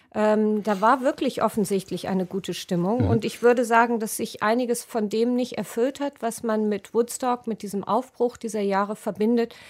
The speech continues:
Speaker 1: ist sicherlich nicht, äh, den vierhunderttausend Leuten anzulasten, die da waren. Also da würde ich sagen, waren wahrscheinlich ein überprozentual viele Menschen da, die, äh, was verändern wollten.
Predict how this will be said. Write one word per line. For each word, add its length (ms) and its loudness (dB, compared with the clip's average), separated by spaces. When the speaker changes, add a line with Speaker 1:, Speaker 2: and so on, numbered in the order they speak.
Speaker 1:
ist 180 -6
sicherlich 540 0
nicht, 400 0
äh, 120 -2
den 360 0
vierhunderttausend 760 0
Leuten 300 0
anzulasten, 840 -4
die 100 -4
da 320 4
waren. 260 0
Also 220 -6
da 220 0
würde 200 -2
ich 140 -8
sagen, 380 0
waren 260 0
wahrscheinlich 520 -4
ein 320 0
überprozentual 1600 0
viele 540 2
Menschen 460 2
da, 300 2
die, 380 -4
äh, 160 -2
was 180 -4
verändern 520 0
wollten. 460 -2